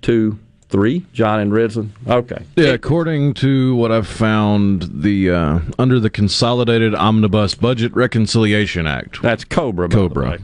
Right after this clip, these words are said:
Speaker 1: Yeah.
Speaker 2: Continuation of health coverage starts from the date the covered employee's health insurance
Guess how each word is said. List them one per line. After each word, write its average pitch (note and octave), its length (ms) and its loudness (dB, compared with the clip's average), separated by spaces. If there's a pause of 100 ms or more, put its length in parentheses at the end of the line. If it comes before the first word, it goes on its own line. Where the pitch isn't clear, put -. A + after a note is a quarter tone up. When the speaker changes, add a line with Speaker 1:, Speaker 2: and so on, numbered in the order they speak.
(120)
Speaker 1:
Yeah. F#2+ 280 -6 (360)
Speaker 2:
Continuation A#2 920 2
of G2 200 0
health A2 260 0
coverage G#2 420 0
starts G#2+ 360 -2
from G2 300 0
the F#2+ 100 2
date C3 440 -2
the G#2+ 60 0
covered A2 380 0
employee's G2+ 800 0
health G2 240 0
insurance F#2 480 0